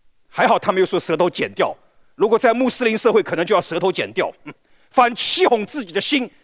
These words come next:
这种人的虔诚是什么？是虚的，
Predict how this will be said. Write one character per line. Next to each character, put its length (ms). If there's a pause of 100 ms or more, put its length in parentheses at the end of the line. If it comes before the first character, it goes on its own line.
(120)
这 160
种 240
人 140
的 80
虔 320
诚 180
是 120
什 120
么？ 160 (560)
是 240
虚 460
的， 180